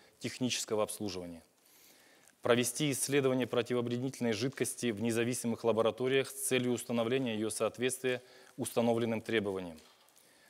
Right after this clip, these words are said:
После получения заключения судебно-медицинской экспертизы членов экипажа воздушного судна и результатов исследования изъятых проб горюче-смазочных материалов провести анализ с целью выявления возможных факторов, сопутствующих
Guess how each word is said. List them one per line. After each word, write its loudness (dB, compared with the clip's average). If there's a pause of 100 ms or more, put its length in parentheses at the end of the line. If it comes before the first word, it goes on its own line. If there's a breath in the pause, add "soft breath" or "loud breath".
(300 soft breath)
После 0
получения 4
заключения 0
судебно-медицинской 0
экспертизы -6
членов -4
экипажа 0
воздушного -4
судна -6 (440 loud breath)
и 2
результатов 0
исследования 0
изъятых -2
проб -2 (120)
горюче-смазочных -4
материалов -2 (480 loud breath)
провести 4
анализ 4
с -4
целью 0
выявления 0
возможных 0
факторов, 2
сопутствующих -6